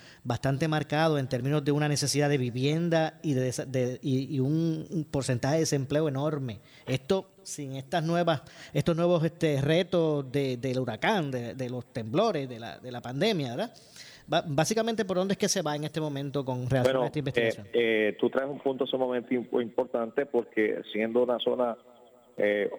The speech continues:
Speaker 2: oprimida económicamente por lo que vivimos con los huracanes Irma y María, lo que vimos con los terremotos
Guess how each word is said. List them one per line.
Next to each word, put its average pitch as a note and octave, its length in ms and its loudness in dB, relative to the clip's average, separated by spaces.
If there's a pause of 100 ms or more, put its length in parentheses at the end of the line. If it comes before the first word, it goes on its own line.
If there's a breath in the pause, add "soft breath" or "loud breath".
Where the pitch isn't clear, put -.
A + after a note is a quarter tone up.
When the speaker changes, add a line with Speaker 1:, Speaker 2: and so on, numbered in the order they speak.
(100)
Speaker 2:
oprimida A#2+ 500 0
económicamente A#2 880 0
por A2+ 220 2
lo A2+ 80 2
que A2 120 0
vivimos A2 360 2
con A#2 220 0
los A2 160 0 (120)
huracanes A2 480 -2
Irma A#2+ 200 -2
y - 20 2
María, B2+ 480 4 (480 loud breath)
lo A#2 200 2
que A#2 100 0
vimos A#2 280 2
con C3 140 0
los B2 160 0
terremotos A#2+ 680 0